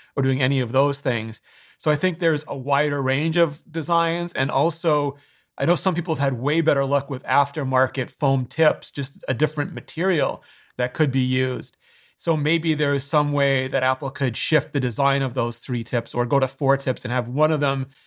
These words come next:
be almost exactly the same as the current AirPods for people for whom that is just the ideal. They are the platonic form earpods, AirPods, and then have more variety for those of us who need that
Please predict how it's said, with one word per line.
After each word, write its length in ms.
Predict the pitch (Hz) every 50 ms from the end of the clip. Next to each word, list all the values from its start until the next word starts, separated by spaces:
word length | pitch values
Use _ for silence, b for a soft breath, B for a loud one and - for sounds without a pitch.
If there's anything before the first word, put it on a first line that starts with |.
| b b b b
be 180 | 110 143 143 156
almost 320 | 151 156 151 151 143 139
exactly 520 | 143 135 117 113 107 135 139 143 143 - 151
the 100 | 139 135
same 340 | 139 - 147 139 139 135 120
as 100 | 110 123
the 60 | 120
current 320 | - - 151 147 143 127
AirPods 600 | - 120 131 123 - - 135 120 120 120 120 - b b b b b b b _ _ -
for 220 | 180 185 180 175
people 460 | 175 - - 180 180 170 170 143 131
for 320 | 120 - - 160 156 147 127
whom 440 | - - 165 160 156 143 139 135 135 b b b -
that 260 | 120 143 147 151 156
is 160 | 147 139 123
just 400 | - - 135 131 127 127 - -
the 120 | 139 135 127
ideal. 580 | 120 120 120 110 139 156 143 127 110 - - b b b b b
They 120 | 120 135 143
are 120 | 143 139
the 120 | 127 131
platonic 880 | 135 - - 151 139 - - - 147 147 143 139 139 - - - - _ _ _ _ _
form 640 | _ _ - 170 151 143 143 139 139 139 127 107 - _ _ _ _ _ _ _ _ -
earpods, 720 | 151 160 170 160 165 - 135 131 117 110 101 - 107 - b b b b b b -
AirPods, 600 | 147 160 160 160 160 147 113 110 110 113 - - b b b b b b b -
and 160 | - 135 139
then 180 | 139 139 139 135
have 280 | 117 147 143 135 123 127
more 300 | 135 151 147 147 147 127
variety 500 | 143 131 127 127 127 127 123 123 127 110
for 160 | - 143 120
those 220 | 120 123 123 117
of 100 | 139 113
us 200 | 123 120 120 -
who 120 | 131 123 120
need 440 | 120 139 143 143 135 131 123 -
that 340 | - 127 113 113 113 - _